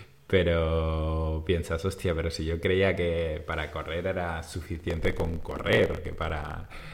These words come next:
pedalear, para hacer ciclismo era suficiente con pedalear, comprarme una mountain bike, comprarme una bici de carretera con mucho enrodillo y darle ahí al pedal a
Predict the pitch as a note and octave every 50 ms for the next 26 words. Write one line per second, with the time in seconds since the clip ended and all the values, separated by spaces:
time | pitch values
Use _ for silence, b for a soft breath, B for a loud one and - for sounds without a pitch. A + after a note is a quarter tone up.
0 | B B B - - D#2+ D#2+ E2 E2 D#2+ D#2 D2+ D#2 F2 F#2 G2 F2 F2 E2+ E2
1 | F2 F2+ F#2 F2 F#2+ F2 - - E2 F#2 G2+ G2+ G#2 G2+ G#2 G2 F#2 F#2 F#2 F#2+
2 | G2 G2 F#2+ F#2 F2 E2+ F2 F2 - - G2 - - F#2+ F#2 - F#2 G2 G2 G#2+
3 | G#2 G#2 G#2 F#2+ F#2+ F#2 F#2 F#2 F#2 F#2+ F#2+ F2+ F#2 B B B B B B -
4 | F#2+ F#2 F2 E2 D#2+ D#2 G#2 B2+ A#2 F#2+ - E2 - E2+ F2 F2+ F2+ F2 D#2+ E2+
5 | F2+ F#2+ F#2 F2+ F2+ F#2 G2+ A2+ A#2+ B2 A#2 F#2+ F#2+ F2 F2 F2+ F2+ E2+ F2 E2+
6 | F2+ F#2 F#2 - F#2+ F2 E2 F2 E2+ F2 F2 E2 G2+ G#2+ A#2 A#2+ A#2+ G2 E2+ E2
7 | E2+ G2 - - G#2 G2 - E2 E2 E2+ F2 G2+ B2 A#2 F#2+ - D#2 E2 F2 F#2+
8 | F2+ F2 F2+ G2 G#2+ G2 F#2 - D#2+ D#2 D#2 E2 G2+ A#2 A2 F#2 E2+ D#2+ -